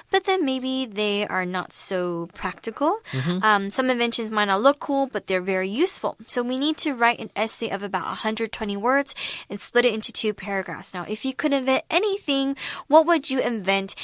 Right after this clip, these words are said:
Speaker 1: and explain why you made this invention and talk about the inspiration behind it? So,
Speaker 2: Mm-hmm.
Speaker 1: um, back to our invention again. What would you invent?
Speaker 2: Yeah, you know, I always wanted a Doraemon, but that's not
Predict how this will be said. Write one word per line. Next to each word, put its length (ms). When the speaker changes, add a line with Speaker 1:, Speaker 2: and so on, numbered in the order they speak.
Speaker 1:
and 140
explain 640
why 160
you 200
made 260
this 220
invention 480
and 260
talk 220
about 240
the 180
inspiration 760
behind 560
it? 160
So, 420
Speaker 2:
Mm-hmm. 640
Speaker 1:
um, 380
back 280
to 120
our 60
invention 440
again. 400
What 340
would 320
you 200
invent? 640
Speaker 2:
Yeah, 180
you 140
know, 180
I 200
always 360
wanted 440
a 60
Doraemon, 720
but 140
that's 360
not 680